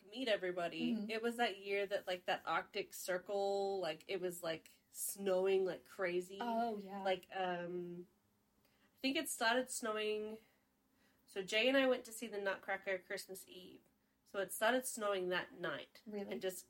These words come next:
Speaker 1: or that day, night-ish.
Speaker 2: Oh, okay.
Speaker 1: And just s-, continued. And so here's me, like, we would spend Christmas when my aunt and uncle had their pool, like, at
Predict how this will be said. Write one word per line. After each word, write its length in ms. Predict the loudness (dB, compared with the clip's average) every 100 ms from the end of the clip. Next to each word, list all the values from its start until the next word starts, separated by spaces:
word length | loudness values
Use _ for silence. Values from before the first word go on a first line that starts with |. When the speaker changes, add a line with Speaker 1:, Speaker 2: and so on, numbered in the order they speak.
| -4
Speaker 1:
or 120 | 2
that 220 | 2 0 _ _ -4
day, 320 | -2 -2 -4
night-ish. 280 | -6 -8 -2 0
Speaker 2:
Oh, 80 | 0
okay. 180 | -2 -10 -14 _ _
Speaker 1:
And 140 | -4 -2
just 180 | -2 -6 _
s-, 280 | -14 -12 -12 _ _ -12
continued. 720 | -8 -8 -4 -2 0 0 -2
And 120 | -6 0
so 200 | 0 0 -4
here's 360 | -6 2 2 4
me, 560 | 2 4 2 0 -4 -12 -20 -20 _ _ -4
like, 240 | 4 4 2 -12 _ _ _ _ -10
we 200 | -4 0
would 160 | 0
spend 280 | 2 0 0
Christmas 340 | -2 -2 -4 -4
when 140 | -2
my 80 | 0
aunt 120 | 0
and 80 | 0
uncle 240 | -2 -2 -4
had 120 | -4
their 120 | -4
pool, 320 | -2 -2 -2 -2
like, 160 | -6 -6
at 140 | -10